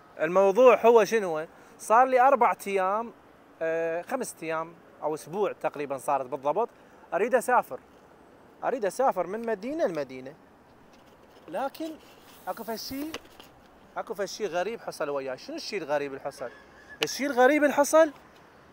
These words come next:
ثلاث مرات أشتري تذاكر، مرتين قطار ومرة طيارة، وما تصير السفرة مالتي.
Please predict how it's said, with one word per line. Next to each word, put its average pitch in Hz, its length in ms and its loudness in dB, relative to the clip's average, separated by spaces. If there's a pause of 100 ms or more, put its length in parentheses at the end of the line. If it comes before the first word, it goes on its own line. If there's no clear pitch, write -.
(680)
ثلاث 294 300 12
مرات 202 560 10
أشتري 180 460 6
تذاكر، 180 640 6 (180)
مرتين 170 520 0
قطار 196 440 6
ومرة 185 300 8
طيارة، 185 580 8
وما 156 180 2
تصير 185 260 0
السفرة 156 380 0
مالتي. 143 400 -4